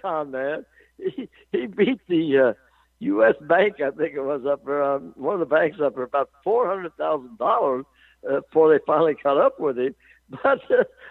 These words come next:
I had been forewarned, so <laughs> this is funny, too. <laughs> I get my paycheck on Friday at two o'clock, two fifteen, I would go across the river to the bank, cash it, <laughs> take that cash. And, uh,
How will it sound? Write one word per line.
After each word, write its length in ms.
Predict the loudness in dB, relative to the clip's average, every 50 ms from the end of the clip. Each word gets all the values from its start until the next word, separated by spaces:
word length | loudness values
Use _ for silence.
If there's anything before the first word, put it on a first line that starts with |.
| -6 _ 0
I 160 | 2 4 4
had 120 | 2 2 -2
been 160 | -6 -8 -8 _
forewarned, 680 | -6 -6 -4 -4 -4 -6 -6 -4 -4 -4 -6 -8 -10 -12
so 260 | -6 -4 -4 -4 -4 -8 -12 _
<laughs> 100 | _ -6
this 140 | -6 -6 -4 -6
is 80 | -6 -6 _ -4
funny, 280 | -4 -2 -2 -4 -10 -10 _
too. 120 | -2 -2 -2 2 0 -2 -2 -2 _ -6 -6 -6 _
<laughs> 520 | _ -10 -10 -10 _ -18 -18 -18 -16 _ 0
I 120 | 2 2 4
get 140 | 2 2
my 140 | 2 0 0
paycheck 560 | 0 -2 -2 -2 -2 -2 -4 -2 -2 -2 -2 -4 _ _ _ _ -12
on 220 | -12 -10 -10 -12 _
Friday 500 | -6 -2 -2 0 2 2 2 2 0 -2 -4 _ _ _ _ _ -10
at 180 | -10 -10 _ -2
two 180 | 2 2 2
o'clock, 420 | 2 2 -2 -4 -4 -2 -4 -6 -8 _ _ _ _ _ _ _ _
two 160 | -10 -10 -10 0 2
fifteen, 540 | 2 2 2 0 _ -4 -4 -2 -2 -2 -2
I 100 | -2 -2
would 140 | -2 -4 -2
go 140 | -2 -2 -2
across 300 | -4 -6 -6 -6 -6 -6 -8 _ -8
the 60 | -4
river 360 | 2 2 4 4 4 2 -2 -4
to 160 | -4 -10 -12
the 80 | -8
bank, 320 | -2 0 0 2 0 0 -4 -12 _ _ _ _ _ -2
cash 280 | 0 2 2 2 0 0 0
it, 180 | 0 0 0 0 _ -18 -20 -20 _ _
<laughs> 300 | _ -20 -20 -20 _ 0
take 200 | 2 2 2 2 0 -4
that 180 | -6 -6 -6 _ _ _ -8
cash. 360 | -6 -6 -6 -6 -8 -10 -16 _ _ _ _ -20 _ _ -14 -8 -6
And, 300 | -4 -4 -4 -4 -4 -6
uh, 120 | -6 -8